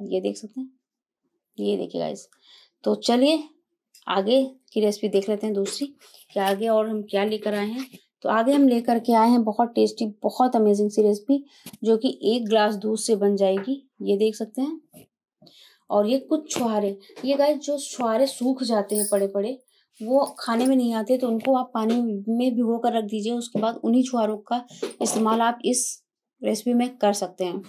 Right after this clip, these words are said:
तो ये देख सकते हैं। तो चलिए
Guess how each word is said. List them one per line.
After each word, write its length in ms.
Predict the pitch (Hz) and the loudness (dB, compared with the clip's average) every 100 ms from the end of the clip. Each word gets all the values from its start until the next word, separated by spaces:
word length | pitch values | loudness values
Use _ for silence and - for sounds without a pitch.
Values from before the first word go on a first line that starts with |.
| - - _ _ _ _ _ _ _ _ _ _ _ _ _ _ - - - _ - | -8 -10 _ _ _ _ _ _ _ _ _ _ _ _ _ _ -20 -20 -20 _ -2
तो 60 | |
ये 160 | 208 220 | 2 4
देख 160 | 233 233 | 2 0
सकते 260 | 226 - | -2 -2
हैं। 160 | 302 302 - _ _ _ _ _ _ _ _ - _ _ _ - - - - - | -2 -4 -16 _ _ _ _ _ _ _ _ -20 _ _ _ -20 -20 -20 -18 -8
तो 120 | 214 | -6
चलिए 440 | 202 220 269 311 | -2 0 0 -2